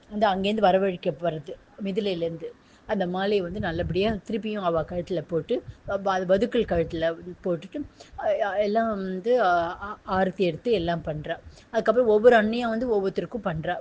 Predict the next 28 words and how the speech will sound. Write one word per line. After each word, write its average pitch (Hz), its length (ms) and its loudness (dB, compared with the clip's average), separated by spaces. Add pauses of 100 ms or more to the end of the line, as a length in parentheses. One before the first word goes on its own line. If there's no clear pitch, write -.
ஒவ்வொருத்தருக்குமே 214 600 0
ஒவ்வொரு 208 400 2
அண்ணியும் 254 260 -4
எல்லாருக்குமே 196 520 2
பண்றா. 165 380 -6 (500)
அதுக்கப்புறம் 214 500 0
வந்து 220 260 -2
கிரகப்பிரவேசம் 196 640 0
பண்றது. 156 420 -6 (360)
அப்ப 196 220 0
வந்து 196 460 2 (140)
தங்க 214 380 0
கலசத்துல 180 400 -4
அரிசி 180 400 -2
இருக்கு. 196 400 -4 (400)
அ, 208 60 -8
அ, 208 380 -4 (280)
அதை 208 240 2
வந்து 208 540 2
வ-, 185 140 -2 (160)
எடறி 214 340 4
விட்டுட்டு 220 380 -4
வரணும். 190 280 0
வடக்க-, 180 340 2
வ-, 175 260 -2
வடக்கத்தி 185 760 -2
விஷயம் 170 540 -6 (160)
படி 190 280 -2